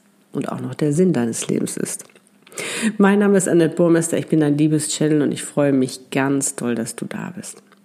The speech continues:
Wie versprochen, erzähle ich dir in der heutigen Podcast-Volle, volle, <laughs> genau, Folge von meiner Big Vision, wie ich sie gefunden habe und warum ich mich entschieden habe, sie anzunehmen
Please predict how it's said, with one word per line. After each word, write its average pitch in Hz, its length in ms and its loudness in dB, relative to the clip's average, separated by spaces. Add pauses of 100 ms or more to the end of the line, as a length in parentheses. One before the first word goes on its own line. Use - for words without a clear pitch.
(600)
Wie 151 140 2
versprochen, 185 640 0
erzähle 214 580 0
ich - 160 -4
dir 151 280 0
in 156 220 0
der 143 220 0
heutigen 185 360 2
Podcast-Volle, 165 880 -2 (160)
volle, 151 680 -2 (140)
<laughs> - 140 -10
genau, 185 360 2
Folge 226 600 2 (360)
von 151 420 2
meiner 180 560 2
Big 147 400 -4
Vision, 131 360 -4
wie 185 160 2
ich 180 100 -2
sie 185 140 0
gefunden 196 640 0
habe 196 440 0
und 165 440 -2
warum 180 300 0
ich 208 120 -2
mich 180 180 0
entschieden 202 600 0
habe, 180 360 2
sie - 180 -4
anzunehmen 185 680 0